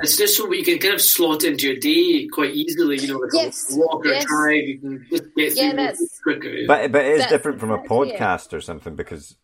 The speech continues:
Speaker 3: you can sort of tune out of a podcast
Speaker 1: Yeah, you
Speaker 3: and
Speaker 1: need to,
Speaker 3: tune
Speaker 1: you're
Speaker 3: back in.
Speaker 1: paying attention a lot
Speaker 3: You
Speaker 1: more,
Speaker 3: need to
Speaker 1: aren't
Speaker 3: be,
Speaker 1: you?
Speaker 3: yeah, you have to be paying attention to an audiobook, it tends to be.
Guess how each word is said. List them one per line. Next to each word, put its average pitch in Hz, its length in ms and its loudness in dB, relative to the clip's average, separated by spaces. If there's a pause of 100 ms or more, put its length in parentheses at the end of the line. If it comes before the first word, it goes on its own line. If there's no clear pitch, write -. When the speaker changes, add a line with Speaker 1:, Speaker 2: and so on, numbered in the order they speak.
(180)
Speaker 3:
you 104 180 -14
can 107 140 -6
sort - 160 -6
of - 80 -10
tune 95 260 -8
out 98 240 -2
of 78 240 -8
a 73 240 -8 (320)
podcast 80 220 -4
Speaker 1:
Yeah, - 220 2
you - 120 -2
Speaker 3:
and - 0 -
Speaker 1:
need 160 100 0
to, - 120 4
Speaker 3:
tune 143 160 -10
Speaker 1:
you're 151 160 2
Speaker 3:
back 151 120 -10
in. - 60 -2
Speaker 1:
paying 175 200 2
attention 147 500 -2
a - 40 -4
lot 143 160 -2
Speaker 3:
You 90 60 -4
Speaker 1:
more, 151 80 0
Speaker 3:
need 147 140 4
to - 60 2
Speaker 1:
aren't - 100 -6
Speaker 3:
be, 87 160 -6
Speaker 1:
you? 76 220 -10
Speaker 3:
yeah, 95 160 -2
you 73 180 -6
have 85 240 -8
to - 40 -20
be 82 80 -14
paying 71 220 -12
attention 82 460 -14
to - 80 -18
an 71 80 -18
audiobook, 65 560 -18
it - 80 -20 (100)
tends 71 280 -18
to 73 100 -20
be. - 160 -20